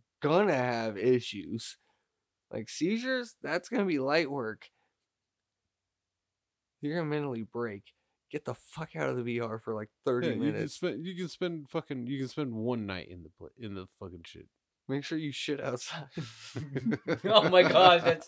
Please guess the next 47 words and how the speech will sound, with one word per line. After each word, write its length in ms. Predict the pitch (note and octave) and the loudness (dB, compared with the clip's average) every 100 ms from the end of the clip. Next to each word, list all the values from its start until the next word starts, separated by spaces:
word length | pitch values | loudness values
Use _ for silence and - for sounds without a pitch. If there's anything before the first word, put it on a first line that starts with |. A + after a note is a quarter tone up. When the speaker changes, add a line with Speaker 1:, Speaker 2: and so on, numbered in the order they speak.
| - | 0
Speaker 3:
terrible. 720 | F3 F3 F3 E3+ - D#3+ D#3+ G3+ _ _ _ _ _ C#3 | 4 6 6 6 2 -2 -6 -8 _ _ _ _ _ -4
Speaker 1:
I 100 | C#3+ | -4
fucking 480 | - D3+ C#3+ D3 | 2 0 2 -2
swear 400 | C#3 - D#3+ D#3 | -2 -2 4 4
to 80 | D#3 | 4
God, 260 | D3+ D3 C#3 | 2 4 4
I 160 | B2+ C#3+ | 4 6
will 200 | C#3+ C3 | 6 4
lock 420 | C3 C3+ D3 - | 4 2 2 4
you 100 | D3 | 6
in 180 | C#3+ D3 | 6 6
here 160 | C#3+ | 4
for 140 | C3+ C#3 | 2 0
the 160 | B2+ | 2
rest 240 | B2+ C#3 - | 2 2 0
Speaker 3:
<laughs> 40 | |
Oh 20 | - | 6
Speaker 1:
of 40 | |
your 100 | C#4 | 6
Speaker 3:
my 60 | C#3+ | 6
Speaker 1:
life 440 | D3 C#3 E3+ D#3 | 6 8 8 8
Speaker 3:
God, 200 | D#3+ G3+ F#3+ G3 C#3+ | 2 0 -2 -6 -4
Speaker 1:
if 140 | - D#3+ | 0 2
Speaker 3:
dude. 80 | |
Speaker 1:
you 160 | C#3+ D3 | 4 2
shit 340 | - - D3+ | 2 2 2
in 100 | A2+ B2+ | 4 2
my 160 | B2+ | 0
pod. 400 | - B2 B2 B2+ - _ _ _ _ _ _ - - - _ _ _ _ _ _ _ - | 2 0 2 -2 -6 _ _ _ _ _ _ -20 -20 -20 _ _ _ _ _ _ _ -20
Speaker 3:
That's 280 | D#3+ D3 - | -18 -18 -16
fucking, 500 | E3 D3 D3 C#3 C3+ _ _ D3+ | -12 -12 -12 -14 -16 _ _ -6
oh 180 | D#3 D3 | -6 -4
Speaker 2:
But 160 | C#3+ A#3 | 0 4
yeah, 180 | G3+ C3+ | 4 4
Speaker 3:
man, 80 | |
Speaker 2:
to 80 | C3+ | 2
Speaker 3:
that's 160 | F#3+ C3 | -2 -4
intense. 640 | B2+ C#3+ B2+ C3 - - _ _ - | -10 -4 -4 -4 -10 -20 _ _ -6
Speaker 2:
Yeah, 260 | A3 A2+ | -2 -2
that'd 260 | G#2 F3+ G#3 | 0 -2 2
be 120 | G3+ | 0
a 60 | E3+ | 0
fucking, 640 | F3+ - E3 D#3+ C#3 C3 A#2 | -2 -4 -4 -4 -6 -4 0
that'd 200 | F#3 F3+ | 2 2
be 80 | |
a 80 | D#3 | 0
weird 600 | B2+ A#2+ F3+ F#3+ F3+ D#3 | 0 -4 -4 -4 -4 -10